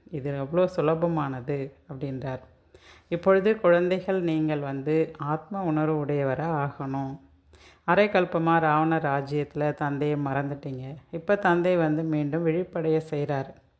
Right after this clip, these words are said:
பாபா சொல்றாரு, "நாடக திட்டப்படி நீங்க விழ வேண்டி இருந்தது,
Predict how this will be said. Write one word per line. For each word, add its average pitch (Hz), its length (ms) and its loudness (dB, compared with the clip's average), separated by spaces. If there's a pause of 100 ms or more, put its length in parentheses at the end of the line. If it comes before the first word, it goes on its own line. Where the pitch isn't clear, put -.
(520)
பாபா 170 400 4
சொல்றாரு, 180 380 4
"நாடக 165 420 4
திட்டப்படி 156 560 -2
நீங்க 165 280 -2
விழ 143 260 0
வேண்டி 147 320 0
இருந்தது, 135 600 -4